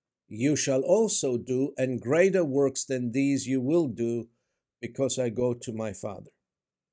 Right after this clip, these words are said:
Here we see that God desires for each and every one of us to see greatness displayed, expressed, and released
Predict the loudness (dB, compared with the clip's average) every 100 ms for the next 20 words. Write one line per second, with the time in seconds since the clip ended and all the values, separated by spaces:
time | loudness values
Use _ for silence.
0 | _ _ _ _ _ _ 4 6 8 6
1 | 6 4 4 2 2 0 2 0 2 -2
2 | -2 0 0 -2 -2 -2 -4 -4 -8 -12
3 | _ _ _ _ _ -2 2 4 6 4
4 | 2 2 2 4 4 4 0 0 0 -2
5 | -4 -6 -10 _ _ _ _ _ _ _
6 | _ 2 6 8 6 4 0 6 6 6
7 | 2 -2 -2 -2 -4 -6 _ _ -8 -2
8 | 0 0 2 4 6 6 4 -6 _ _
9 | _ _ _ _ _ -4 0 0 0 4
10 | 4 4 0 -6 -4 -2 0 0 0 4
11 | 4 4 -4 -10 -12